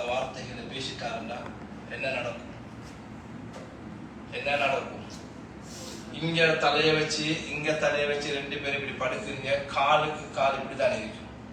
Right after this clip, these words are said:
அங்க இருந்து ஒருத்தர் தாண்டி வந்து விரிச்சிட்டாரு, என்னப்பா கண்ணு தெரியாம படுக்கிறவங்க தான் ஈஸியா படாது. மூணு, ரெண்டு நாளைக்கு வந்து மினா போயிட்டு வந்தேன். இதுதான் மினாவுடைய ஹட். இந்த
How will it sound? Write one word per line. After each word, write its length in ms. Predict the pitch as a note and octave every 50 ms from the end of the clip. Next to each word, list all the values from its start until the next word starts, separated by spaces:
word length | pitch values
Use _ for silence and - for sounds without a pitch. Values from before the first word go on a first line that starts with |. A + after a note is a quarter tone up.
| - - - - - - - B2+
அங்க 160 | D3+ D#3+ D#3 D#3
இருந்து 220 | D#3+ D#3+ D#3+ D#3+
ஒருத்தர் 320 | D#3 D3+ - D#3 - - D3
தாண்டி 240 | D3 D#3 D#3 - D3 C#3
வந்து 180 | C#3+ C#3+ C#3+ - C#3
விரிச்சிட்டாரு, 580 | C#3+ D3 - - D#3 D3+ C#3 C3 B2+ B2 B2 B2 B2 A#2 - - - -
என்னப்பா 400 | C#3 D3 D3 - - - C3+ B2 B2 B2+ -
கண்ணு 200 | A2+ - D3 - - C#3+
தெரியாம 420 | C#3 - B2+ B2 A#2+ A#2 B2 B2 B2 -
படுக்கிறவங்க 560 | - D3 D#3 D3+ - D#3 C#3 C3 C3 C3 B2+ - C3+ C3
தான் 200 | C3 C3 - B2+
ஈஸியா 220 | - - - - - -
படாது. 320 | - - - - - - - - - - - - - A3 - - - - - - - - - - - - - - D3+ B2 F#2+ F2 - - - - - - - - - - - - - - - - - - - - - - _ _ - - - _ _ - C#3+ D3+
மூணு, 220 | D#3+ E3 D#3+ D3+ C#3+ C3+ B2+ - B2 C#3
ரெண்டு 160 | D#3+ D#3+ E3+ F3
நாளைக்கு 300 | E3+ E3+ E3 D#3 D3+ C#3+
வந்து 160 | - - B2+ C3+
மினா 160 | D3 D#3 D#3 D#3 D#3
போயிட்டு 240 | D#3 C#3+ - B2+ B2+ A#2+
வந்தேன். 320 | A#2 A2+ - G#2+ F#2+ F2+ F#2 - - - - - - _ _ _ -
இதுதான் 420 | - _ _ - G3 F#3+ F#3+ F#3+ D#3
மினாவுடைய 360 | D3 D3 D3 C#3+ C#3 C3 - -
ஹட். 220 | - - - - - - - - - - - - - - - - - - - - - - - - - - -
இந்த 100 | -